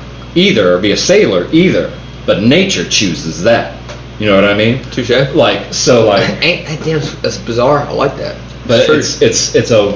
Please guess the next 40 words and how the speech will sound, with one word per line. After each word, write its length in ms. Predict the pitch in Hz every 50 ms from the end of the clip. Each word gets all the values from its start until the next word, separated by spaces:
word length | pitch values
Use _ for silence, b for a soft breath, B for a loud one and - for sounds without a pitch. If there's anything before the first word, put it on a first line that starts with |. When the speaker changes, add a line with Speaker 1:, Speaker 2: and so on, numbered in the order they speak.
| 98 107 120
Speaker 1:
world 380 | 127 139 156 175 190 202 202
of 180 | 185 151 127 117
difference 440 | 120 143 151 147 135 120 110 - -
between, 420 | 110 - - 123 117 110 107 113
and 100 | 131 139
that's 200 | 147 175 185 -
not 160 | 160 139 -
to 60 | 117 101
discourage, 640 | 92 104 - - - 131 113 107 98 87 - - -
you 80 | 131 101
know, 180 | 90 85 - - -
like, 220 | 104 92 87 -
folks 300 | - - 131 117 - -
that, 80 | 98 92
like, 200 | 87 87 82 80
work 240 | 85 95 120 113 113
for 120 | - 95 90
nasa 640 | 90 95 92 87 82 - - 90 87 - - -
or 160 | 113 143 160
the 80 | 95 87
military 560 | 87 90 90 95 98 92 - 95 92 95 92
or 80 | 90 87
anything. 420 | 87 87 - 95 87 85 92 -
Like, 200 | - 87 82 85 - - - - -
like, 320 | 110 98 87 - - - -
job's 280 | - 135 180 175 -
a 80 | 87 -
job, 360 | 92 117 117 98 78 78 82
and 160 | 85 85 87 - - B B B B B B B B
nasa 340 | - 110 123 127 - 120 101
does 180 | 101 101 90 90
a 40 |
lot 280 | 90 90 101 113 117 117
of 60 | 110
stuff 260 | - - 131 - - -
that 240 | 92 90 - - 170
isn't 240 | 147 120 127 113
about 440 | 104 90 107 113 110 - - - 98
the 60 | 87
space, 840 | 85 - - - - - 120 113 101 - - - - - - B